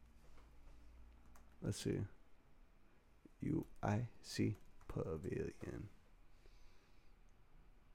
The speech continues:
Yep, see, that's a real thing. U I C Pavilion.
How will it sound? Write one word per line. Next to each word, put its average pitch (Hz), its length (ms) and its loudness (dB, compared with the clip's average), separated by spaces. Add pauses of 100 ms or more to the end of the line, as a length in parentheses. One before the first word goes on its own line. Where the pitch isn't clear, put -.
(100)
Yep, - 340 12
see, 143 220 12
that's 143 240 12
a 143 40 12
real 151 220 12
thing. 143 400 12 (840)
U 127 200 12
I 139 80 12
C 135 180 8
Pavilion. 123 640 12